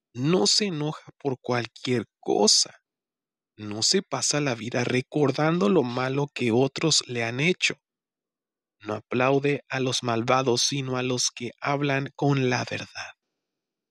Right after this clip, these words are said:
El que ama es capaz de aguantarlo todo, de creerlo todo,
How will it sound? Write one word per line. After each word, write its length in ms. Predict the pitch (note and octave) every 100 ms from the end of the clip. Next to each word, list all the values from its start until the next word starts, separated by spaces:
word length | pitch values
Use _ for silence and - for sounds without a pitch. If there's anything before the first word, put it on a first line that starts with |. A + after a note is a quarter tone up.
| -
El 180 | A2
que 240 | - A2+ A2+
ama 360 | B2 D3 D3 -
es 260 | C3+ C3 -
capaz 500 | C3+ C3 C3 C3 B2+
de 100 | B2+
aguantarlo 960 | B2 A2+ G#2+ A2 - - F#3+ E3 C3+
todo, 520 | - A2+ A2+ G#2 - _ _ _ _ - -
de 160 | A2
creerlo 840 | - A2+ A2 _ C#3+ D#3+ - B2+
todo, 520 | A2+ G#2+ G2+ F2 D2+